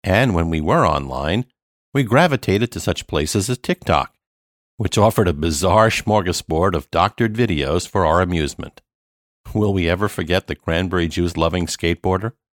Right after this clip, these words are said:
Certain businesses were able to seamlessly pivot to help provide essential services. A good example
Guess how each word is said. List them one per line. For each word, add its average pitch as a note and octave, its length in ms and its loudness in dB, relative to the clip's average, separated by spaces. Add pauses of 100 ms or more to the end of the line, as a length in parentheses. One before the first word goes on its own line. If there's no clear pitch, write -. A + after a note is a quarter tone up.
(1200)
Certain - 320 0
businesses A2+ 480 0
were D#2+ 100 0
able E2 180 0
to E2+ 80 0
seamlessly G2 600 -2
pivot A2+ 360 -2
to D#2 80 -4
help - 200 -4
provide E2+ 380 0
essential F2+ 380 -4
services. - 640 -6 (800)
A D2+ 100 0
good E2 160 -2
example F2+ 640 -2